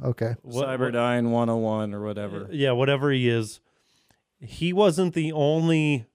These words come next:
Speaker 2: one that was sent back. It's like they were a handful of them sent back in time
Speaker 3: Mm-hmm.
Speaker 2: to try and find John Connor, and that's just the one that found him.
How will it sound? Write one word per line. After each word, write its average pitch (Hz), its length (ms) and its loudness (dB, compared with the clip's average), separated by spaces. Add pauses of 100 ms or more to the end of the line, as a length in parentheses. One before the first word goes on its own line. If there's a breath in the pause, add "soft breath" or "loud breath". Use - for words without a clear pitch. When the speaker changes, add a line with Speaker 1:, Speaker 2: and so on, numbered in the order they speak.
(140)
Speaker 2:
one 127 380 -2
that 120 120 -2
was 113 220 -4
sent 110 300 -4
back. - 320 -10 (1200)
It's 127 200 0
like 131 300 2 (140)
they 143 420 4
were 131 760 4 (760)
a 131 120 -2
handful 143 580 2
of 123 120 0
them 127 200 2
sent 131 300 0
back 123 280 2
in 127 120 -2
time 117 480 0 (260)
Speaker 3:
Mm-hmm. 104 380 -6 (220)
Speaker 2:
to 131 220 0
try 127 320 0
and 120 160 0
find 117 320 0
John 113 320 2
Connor, 113 480 -2
and 123 300 2
that's 127 260 2
just - 300 -4
the 139 80 0
one 123 240 0
that 117 180 -6
found 104 340 -4
him. 117 200 -14